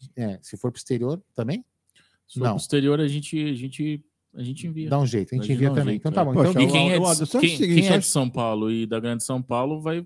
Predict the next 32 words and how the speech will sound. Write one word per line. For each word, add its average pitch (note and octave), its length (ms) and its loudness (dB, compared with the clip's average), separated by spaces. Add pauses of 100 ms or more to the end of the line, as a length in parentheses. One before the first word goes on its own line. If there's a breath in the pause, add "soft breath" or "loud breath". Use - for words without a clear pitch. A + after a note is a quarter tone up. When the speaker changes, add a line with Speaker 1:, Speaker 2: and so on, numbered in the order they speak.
(120)
Speaker 2:
prestigiar D3 680 -6 (440)
de B2+ 100 -6
retirar C3 380 -4
lá C3+ 100 -4
Speaker 3:
É. D3+ 60 -4
Speaker 2:
na E3+ 100 -4
loja, G2 340 -4
né? G2+ 80 -10
Speaker 3:
Só D#3 140 0
o F3 40 0
seguinte, A2 380 -2
só F3 160 -4
vamos A#3 240 -2
arredondar A#2+ 380 2
isso - 140 -6
pra G#2 120 -6
quatrocentos G#2+ 560 -6
e G2+ 60 -6
oitenta G2 400 -4
pra, C#3+ 160 -8
pra - 220 -10
dar D#3+ 180 -4
cesta D#3 400 -6
certa, A2+ 480 -6
né? A#2 80 -6
Seis E3+ 360 0
cestas, B2+ 520 0
né? A#3+ 80 2
Speaker 1:
Perfeito. C3 160 2
Então F3 140 -2
tá F#3 100 0
bom, C#3+ 160 0